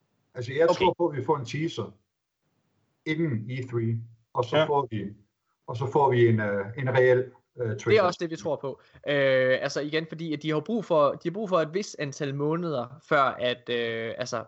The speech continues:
Speaker 2: for at kunne nå ud til så mange mennesker. De skal have markedsføring i gang. Øh,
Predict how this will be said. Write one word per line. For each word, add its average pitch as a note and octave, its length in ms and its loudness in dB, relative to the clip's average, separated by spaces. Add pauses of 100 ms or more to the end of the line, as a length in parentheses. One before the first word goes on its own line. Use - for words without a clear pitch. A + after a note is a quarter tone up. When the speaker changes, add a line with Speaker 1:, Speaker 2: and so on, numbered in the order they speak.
Speaker 2:
for D#3+ 160 0
at D3 80 0
kunne D3 120 -2
nå C#3 80 -2
ud D3 160 0
til C3+ 120 -14
så - 80 -14
mange A#2+ 160 -6
mennesker. A#2 260 -10
De B2 80 -16
skal C#3 120 -4
have C3+ 80 0
markedsføring D#3 480 0
i C3 40 -10
gang. C3 220 -2 (500)
Øh, A#2 500 2